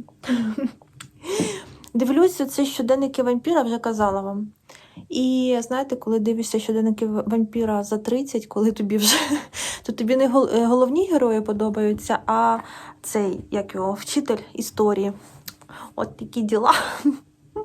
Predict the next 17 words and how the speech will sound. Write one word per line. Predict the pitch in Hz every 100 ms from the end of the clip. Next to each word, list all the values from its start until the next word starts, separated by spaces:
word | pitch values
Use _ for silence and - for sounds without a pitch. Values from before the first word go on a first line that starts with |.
| - 494 494 - _ _ _ _ _ _ _ _ _ _ _ _ _ _ - - - - - - - -
Іди | 254 233
повзай. | 233 226 208 208 214 214 - - _ _ _ _ _ _ _ - - _ _ - - - _ - - -
Повзай, | 233 226 220
сонечко. | - 220 - - -
Чуєш, | - 339 -
підігрілась | 247 247 226 240 214 214
тобі | - 202
вже | 208 208
твоя | 208 202 202 208
запіканочка. | 208 220 202 196 208 - - 214 - - - -
Зараз | 254 254
підемо | - 226 247
вечерять. | 233 226 - 381 415 311 - - - - - - - - -
А, | 285 269
позаймаюсь | 269 262 269 269 254 -
трошки | 254 247 240
магазином. | 240 240 240 330 311 254 233